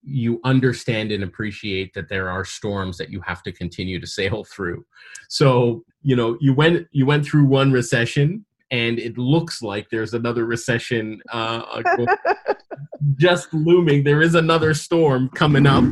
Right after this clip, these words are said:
Speaker 1: or we're, we're in it now, I guess. Uh, and that is the coronavirus and, and on all the pandemic of covid nineteen. So my question simply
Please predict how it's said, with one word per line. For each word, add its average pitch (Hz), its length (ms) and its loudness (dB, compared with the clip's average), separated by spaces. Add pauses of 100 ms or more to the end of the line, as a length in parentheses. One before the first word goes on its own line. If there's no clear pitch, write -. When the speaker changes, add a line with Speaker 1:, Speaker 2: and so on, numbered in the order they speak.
Speaker 1:
or 139 260 6
we're, 135 320 0
we're 139 160 4
in 156 180 -2
it 120 200 -2
now, 117 260 -4
I 120 120 -6
guess. 123 440 -8 (420)
Uh, 131 360 0
and 143 120 2
that 143 200 2
is 143 180 2
the 131 100 -2
coronavirus 131 960 -2
and, 123 220 -4
and 113 160 -8 (160)
on 113 180 -4
all 113 200 -4
the 113 80 -10
pandemic 117 640 -4 (100)
of 117 180 -20
covid 120 380 -8
nineteen. 113 680 -10
So 117 340 -10 (540)
my 135 180 0
question 147 580 -2
simply 160 540 -2